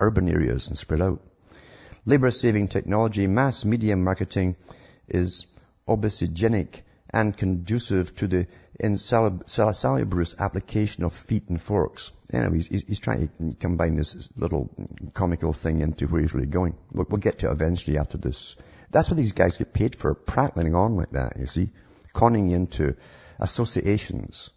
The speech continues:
"Well, if this causes that, then this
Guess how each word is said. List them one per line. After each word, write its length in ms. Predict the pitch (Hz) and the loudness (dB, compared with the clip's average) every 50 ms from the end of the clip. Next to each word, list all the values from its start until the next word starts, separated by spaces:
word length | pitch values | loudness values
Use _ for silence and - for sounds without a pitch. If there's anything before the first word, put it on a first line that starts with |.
| _ _ _ _ _ _ _ _ _ _ _ _ _ _ _ _ _ _ _ _ _ _ _ _ _ _ _ - - - | _ _ _ _ _ _ _ _ _ _ _ _ _ _ _ _ _ _ _ _ _ _ _ _ _ _ _ -20 -16 -2
"Well, 100 | - 104 | 2 2
if 80 | 107 - | 4 4
this 140 | 143 135 - | 2 -2 2
causes 400 | - 117 104 92 92 82 80 82 | 4 4 4 4 2 0 0 2
that, 240 | 95 104 104 90 | 2 2 2 2
then 240 | - 82 85 78 76 - - - - - | 2 0 0 0 0 -4 -10 -20 -20 -8
this 240 | - - 110 - - | -2 -2 -2 -2 0